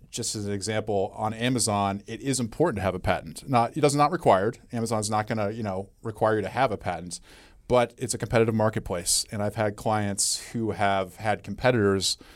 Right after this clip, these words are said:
assert patents against them to try to get them to stop selling their products. When that happens, Amazon doesn't really take a lead role in this. They just facilitate conversation between the two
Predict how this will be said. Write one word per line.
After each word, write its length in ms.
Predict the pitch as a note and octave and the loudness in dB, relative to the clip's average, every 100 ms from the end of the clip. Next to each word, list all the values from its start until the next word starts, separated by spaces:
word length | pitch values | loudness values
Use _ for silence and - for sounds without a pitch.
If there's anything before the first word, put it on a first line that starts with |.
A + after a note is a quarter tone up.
| - - _ | -20 -20 _
assert 320 | - A#2+ A2+ | -2 0 0
patents 280 | - A2+ G#2 | 0 0 0
against 320 | G2+ G#2 - | 0 0 2
them 320 | G#2+ A2+ F2+ F#2 | 4 4 4 -4
to 100 | F#2 | 0
try 120 | - | 2
to 80 | F#2 | 2
get 140 | G2 | 0
them 120 | G2+ | 0
to 60 | F#2 | -2
stop 460 | - - G2+ F#2+ - - | 0 4 4 2 -6 -10
selling 360 | - A#2+ G2+ F#2+ | -2 2 4 4
their 100 | F#2+ | 4
products. 560 | B2 G2 - - - - - - _ _ - | 4 4 0 -6 -6 -10 -20 -20 _ _ -10
When 160 | G2+ F#2+ | -6 -4
that 160 | F2+ | -2
happens, 640 | G2+ C3+ F#2+ F2 - - - _ - | 0 0 -2 -6 -6 -6 -8 _ -8
Amazon 380 | A2+ A#2 A2+ G#2 | -4 0 0 2
doesn't 240 | G#2+ A2 | 0 0
really 180 | G#2+ G#2 | -2 -2
take 180 | A#2 G2+ | -2 -2
a 60 | |
lead 240 | G2 G2+ G2 | -2 -2 0
role 240 | G2+ A#2 | 2 4
in 60 | B2 | 2
this. 240 | D3 - | 0 -2
They 140 | G2 F#2+ | -2 -4
just 160 | G2+ | -4
facilitate 420 | G#2 - G#2+ G2+ | -4 0 0 0
conversation 500 | A2 G#2 G2 G#2 A2 | -2 -2 0 0 0
between 440 | G2+ - - G#2+ G#2+ | -4 -4 -2 0 0
the 80 | G2 | -2
two 600 | - A#2 A2 G#2+ G#2 | -4 0 2 2 0